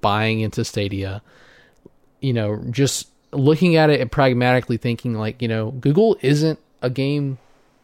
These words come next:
company. Like, they haven't traditionally been that. And,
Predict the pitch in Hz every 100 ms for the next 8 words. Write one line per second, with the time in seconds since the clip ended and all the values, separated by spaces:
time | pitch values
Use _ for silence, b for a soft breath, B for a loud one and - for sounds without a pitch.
0 | - 165 180 107 104 117 - 117 - 123
1 | 120 127 131 135 - _ - 110 104 120
2 | 120 131 160 95 - - - 120 113 107